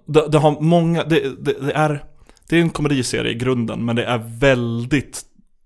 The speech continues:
dramatiskt och väldigt tungt, alltså tyngre än många serier i, vid vissa tillfällen. Tar upp väldigt jobbiga ämnen och urjobbiga, eh, vinklar, men på ett väldigt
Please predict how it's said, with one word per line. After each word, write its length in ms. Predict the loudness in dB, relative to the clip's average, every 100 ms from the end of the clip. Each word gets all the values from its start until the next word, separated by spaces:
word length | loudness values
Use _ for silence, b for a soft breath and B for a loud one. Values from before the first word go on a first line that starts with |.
| _ -6
dramatiskt 460 | -2 0 0 -2 -6
och 180 | 0
väldigt 540 | 0 2 -2 -4 -6 -4
tungt, 380 | -4 -2 -6 -8
alltså 180 | -8
tyngre 360 | -4 -2 0 0
än 180 | -2 -4
många 440 | 0 0 2 0 -2
serier 560 | -4 -6 -6 -10 -12 -10
i, 220 | -10 -8
vid 140 | -8
vissa 180 | -10 -10
tillfällen. 460 | -12 -10 -10 -10 -6
Tar 140 | -4
upp 140 | -2
väldigt 400 | -2 -2 -4 -10 -6
jobbiga 400 | -4 -2 -2 -2
ämnen 400 | -4 -6 -8 -10
och 260 | -12 -18 -20 b b b b _
urjobbiga, 920 | 4 4 0 -2 -4 -2 -4 -4 -6 -10 b b b b _ -12
eh, 480 | -10 -8 -8 -8 -10
vinklar, 640 | -4 -2 -2 -2 -2 0 -2
men 200 | -6 -4
på 160 | -4
ett 140 | -4 -4
väldigt 760 | -4 -4 -6 -10 -12 -18 -20